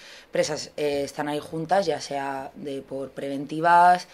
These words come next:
eh, condenas cortas, condenas largas, em, drogodependientes, eh, bueno, de,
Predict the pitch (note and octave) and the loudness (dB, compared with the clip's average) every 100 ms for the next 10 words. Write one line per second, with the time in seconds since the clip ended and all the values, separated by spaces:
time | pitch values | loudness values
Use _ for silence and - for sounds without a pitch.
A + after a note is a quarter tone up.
0 | - - - - D#3 D3 C#3+ D#3 D3 C#3+ | -20 -20 -12 0 2 2 0 -2 -2 -2
1 | C#3 - E3 D#3+ - F3+ - D#3 D3+ C#3+ | -4 -4 -6 -2 2 2 2 -6 -6 -6
2 | C#3+ D#3 D#3+ D#3+ E3+ F3 F3 E3+ C#3+ C#3+ | -2 0 0 2 4 6 4 -2 -6 -4
3 | C#3 C#3 C#3 C3+ C3+ C3 C3 C3+ - - | -4 -4 -6 -8 -8 -8 -10 -16 -20 -20
4 | - - - - - D#3 D3+ C#3+ D3+ D#3 | -20 -20 -20 -16 0 2 2 0 -2 -4
5 | E3 E3+ E3 F3+ F3+ F3+ F3+ F#3 F3 - | -6 -6 -4 -2 0 0 0 -2 -6 -6
6 | D#3 C3+ C3 B2+ B2 - - - D3+ C3+ | -6 -4 -4 -4 -6 -12 -18 -16 -10 -6
7 | C3 B2+ B2 | -4 -4 -6